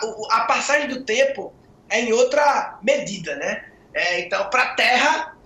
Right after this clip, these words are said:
cem mil anos é um segundo, cem mil anos. Então, você pensa na história desse ser terra, nós humanos surgimos ontem, né?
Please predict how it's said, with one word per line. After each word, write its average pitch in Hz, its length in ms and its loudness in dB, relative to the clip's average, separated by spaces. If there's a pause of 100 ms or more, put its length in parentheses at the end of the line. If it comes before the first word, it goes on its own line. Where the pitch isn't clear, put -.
(200)
cem 269 300 0
mil 254 260 0
anos 285 420 0
é 285 500 0
um 269 80 -6
segundo, 254 580 -2
cem 196 220 -2
mil 208 200 0
anos. - 520 -4 (100)
Então, 320 300 0 (340)
você - 160 2 (100)
pensa - 420 0 (200)
na 247 120 2
história 262 640 2
desse - 260 -6
ser - 460 -4
terra, 226 480 0 (800)
nós 240 340 2
humanos 233 560 2
surgimos 240 840 -2 (840)
ontem, 247 380 2
né? - 260 -8